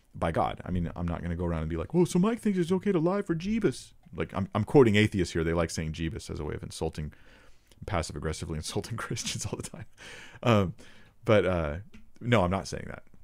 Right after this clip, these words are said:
I'm not saying that. Um, but I think God has the ability to judgmentally declare deception over people as a punishment for their sins. And that's different than me just choosing to lie to you to control your life.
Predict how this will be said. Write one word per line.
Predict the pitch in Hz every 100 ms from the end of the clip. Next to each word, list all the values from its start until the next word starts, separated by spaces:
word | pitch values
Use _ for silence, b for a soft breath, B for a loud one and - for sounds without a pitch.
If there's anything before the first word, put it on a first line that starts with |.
| -
I'm | -
not | 71 -
saying | - -
that. | 76 - -
Um, | 80 76 73 85 - - - - - - -
but | -
I | 123
think | 131
God | 107 107 110
has | 104 87 -
the | 98 92
ability | 82 82 80 80 87 - -
to | - 92 80 - - - - 98
judgmentally | 98 95 85 87 110 90 85 104 -
declare | 101 - 95 80
deception | 90 98 - 85 85
over | 85 78
people | - 80 78 82 - -
as | 90
a | 85
punishment | - 82 - -
for | -
their | 69
sins. | - - - - - b b b b b b
And | 98
that's | 101 -
different | - 175 90 - _ -
than | 107
me | 95 92
just | 85
choosing | - 98 87
to |
lie | 82 82
to | 85
you | 76
to | 80
control | - 92 80
your | 78
life. | 80 - -